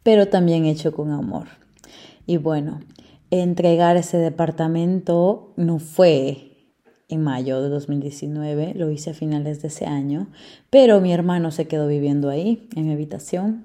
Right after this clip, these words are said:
junto a mi roomie, eh, y bueno, se convirtieron en amigos también. Entonces,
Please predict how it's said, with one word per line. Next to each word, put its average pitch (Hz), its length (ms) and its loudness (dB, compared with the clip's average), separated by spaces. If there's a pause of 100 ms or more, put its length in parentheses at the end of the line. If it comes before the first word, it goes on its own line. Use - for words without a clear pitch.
junto 165 380 -6
a - 20 -4
mi 151 160 -4
roomie, 208 400 -2 (840)
eh, 151 360 -2
y 147 60 -6
bueno, 180 400 -4
se - 120 -16
convirtieron 151 500 -6
en 147 100 -2
amigos 143 340 -4
también. 139 480 -6 (760)
Entonces, 220 720 2